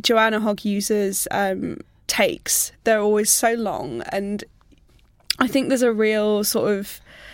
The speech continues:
awkwardness to dialogue in her films, and not so much in The Souvenir, which I do think feels slightly more polished, but certainly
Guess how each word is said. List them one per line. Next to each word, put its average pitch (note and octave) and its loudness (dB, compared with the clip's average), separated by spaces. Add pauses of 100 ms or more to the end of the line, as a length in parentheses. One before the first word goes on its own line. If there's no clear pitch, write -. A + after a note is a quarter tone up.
(280)
awkwardness A#3 2
to - -4
dialogue G3+ 0
in G3 -4
her - -2
films, D#2 -4
and A3 0
not D#4 2
so D4+ 2
much C#4 0
in B3 -2
The A#3 -2
Souvenir, A3+ -2
which A#3 -4
I A3+ 2
do G#3+ -4
think G#3 -8
feels G#3 -8
slightly G#3 -6
more G3+ -2
polished, A3 -2
but A3+ -2
certainly A3+ 0